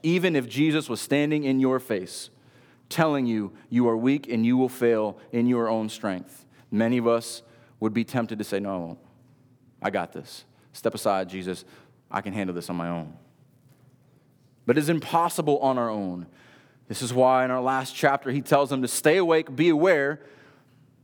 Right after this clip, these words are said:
because figuratively and literally, they will be asleep on the job as we are tempted to do. Our last, uh, one more cross-reference I wanna look at. First Corinthians ten. Paul does a beautiful job here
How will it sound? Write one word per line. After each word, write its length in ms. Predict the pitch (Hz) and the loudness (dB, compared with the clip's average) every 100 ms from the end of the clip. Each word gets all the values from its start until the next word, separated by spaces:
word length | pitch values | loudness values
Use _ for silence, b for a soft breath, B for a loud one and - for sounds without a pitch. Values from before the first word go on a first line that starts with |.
| _ | _
because 240 | 143 156 147 | 0 2 2
figuratively 520 | - 202 190 180 185 | 4 4 4 2 2
and 320 | 175 185 165 | 2 2 4
literally, 540 | 185 196 151 139 147 160 - b b b _ - | 4 4 2 0 -2 -6 -16 b b b _ 2
they 100 | 151 | 2
will 160 | 156 | 4
be 220 | 139 156 156 | 2 2 2
asleep 420 | - 185 185 160 | 0 -2 0 0
on 80 | 139 | 0
the 80 | |
job 420 | 127 165 147 135 143 135 - _ | 2 2 4 2 -2 -16 -20 _
as 220 | 127 135 131 | 0 0 0
we 320 | 139 156 151 | 0 2 0
are 100 | 127 | -2
tempted 460 | - 131 123 117 | -2 -2 -2 -6
to 80 | 107 | -8
do. 340 | 107 113 98 85 - B B B B | -2 0 0 -4 -14 B B B B
Our 80 | 131 | 2
last, 320 | 147 156 - b b b - | 4 2 -2 b b b -2
uh, 440 | 135 117 113 127 | 0 0 -2 -4
one 340 | 123 131 160 | -2 0 2
more 160 | 156 139 | 2 -2
cross-reference 560 | - 131 120 110 113 110 | 0 -2 0 -4 -2 -2
I 40 | |
wanna 140 | 107 | -2
look 220 | 104 98 98 | -2 -2 -2
at. 320 | - - - | -6 -10 -2
First 220 | 147 160 | -2 0
Corinthians 420 | 151 139 123 113 | -2 0 -2 -4
ten. 480 | - 131 113 98 82 - _ _ _ _ _ _ _ - B B B B B | -6 -2 -2 -4 -10 -18 _ _ _ _ _ _ _ -20 B B B B B
Paul 340 | - 170 165 139 | 2 6 6 4
does 160 | 123 | 0
a 60 | 131 | -2
beautiful 560 | 123 156 170 156 147 | 0 0 0 0 -2
job 560 | 127 113 139 135 131 123 | -2 -2 0 2 0 0
here 440 | 120 113 104 95 | 0 0 0 -4